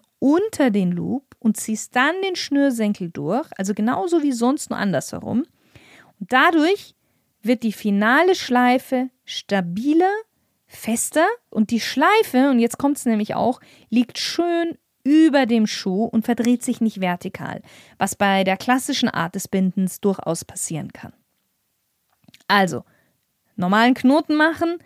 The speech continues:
Loop und dann statt über den Loop gehen, mit dem einen Schnürsenkel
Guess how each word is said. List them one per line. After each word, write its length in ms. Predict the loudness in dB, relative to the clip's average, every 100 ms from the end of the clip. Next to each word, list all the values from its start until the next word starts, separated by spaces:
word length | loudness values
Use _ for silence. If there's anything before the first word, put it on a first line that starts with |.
| _ -2
Loop 380 | 2 6 4 2
und 140 | 0
dann 160 | 2 0
statt 340 | -2 -4 -4 _ 0
über 320 | 4 6 4
den 220 | 4 2
Loop 400 | 2 2 0 -2
gehen, 420 | -2 2 2 0
mit 100 | -2
dem 120 | -2
einen 280 | 0 2 2
Schnürsenkel 680 | 0 0 0 0 -2 -2 -4